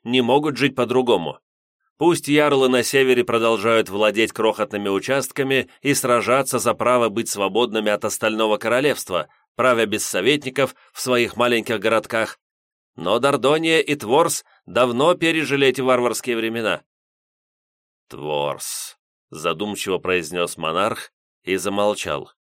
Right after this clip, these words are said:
Старейшины сидели некоторое время в ожидании королевского распоряжения продолжать,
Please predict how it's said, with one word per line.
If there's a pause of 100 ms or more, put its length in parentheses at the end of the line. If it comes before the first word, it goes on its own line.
(920)
Старейшины
сидели
некоторое
время
в
ожидании
королевского
распоряжения
продолжать,